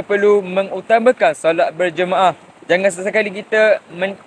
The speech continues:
melihat solat berjemaah itu sebagai suatu perkara yang, yang kecil.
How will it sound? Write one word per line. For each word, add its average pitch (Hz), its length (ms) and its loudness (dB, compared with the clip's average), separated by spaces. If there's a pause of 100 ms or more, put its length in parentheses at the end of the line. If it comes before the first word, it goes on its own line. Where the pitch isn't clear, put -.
(120)
melihat 196 480 0
solat 185 320 2
berjemaah 185 400 -2
itu 196 240 -4
sebagai 185 480 0
suatu 196 400 0
perkara 185 320 0
yang, 190 320 0 (640)
yang 190 160 0
kecil. 208 480 -2